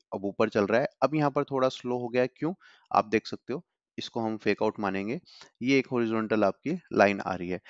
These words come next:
अगर इसको ब्रेकआउट करके चलता है तो आप समझ सकते हैं कि इसका कितना, अ, जो पैटर्न का टारगेट है वो आ सकता है, पैटर्न का टारगेट भी नहीं लेना आपको, तो आप क्या कर सकते हो, अपना ट्रेलिंग स्टॉप लॉस लो,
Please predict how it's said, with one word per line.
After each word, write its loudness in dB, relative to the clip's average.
अगर 8
इसको 2
ब्रेकआउट 4
करके 2
चलता 4
है 4
तो 0
आप 2
समझ -4
सकते -2
हैं -2
कि 2
इसका -2
कितना, -2
अ, -8
जो -10
पैटर्न -2
का 4
टारगेट 4
है 4
वो 0
आ 6
सकता 0
है, 6
पैटर्न -6
का 0
टारगेट 0
भी -4
नहीं -2
लेना 0
आपको, -6
तो -6
आप -4
क्या -2
कर -6
सकते -12
हो, -8
अपना -2
ट्रेलिंग 0
स्टॉप -10
लॉस -8
लो, -6